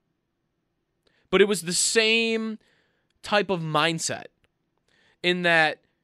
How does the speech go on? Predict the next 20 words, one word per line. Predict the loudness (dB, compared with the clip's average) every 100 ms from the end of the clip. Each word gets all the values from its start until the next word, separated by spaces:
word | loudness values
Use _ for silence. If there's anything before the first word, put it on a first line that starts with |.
| _ _ _ _ _
you | 2
had | 6
a | 6
lot | 6 6 6 4
of | 0
people | -8 -6 -6
thinking, | -4 -6 -6 -10
"There's | -10
just | -10 -6
no | -2 0
way | 4 2
that | 2 -2
can | -4 -10
work. | -10 -12 -18 _ _ _ _ _ _ _ _ _ _ -10
There's | -6
no | 0 4
way | 6 6
that | 4 0
can | 0
work." | 2 0 -2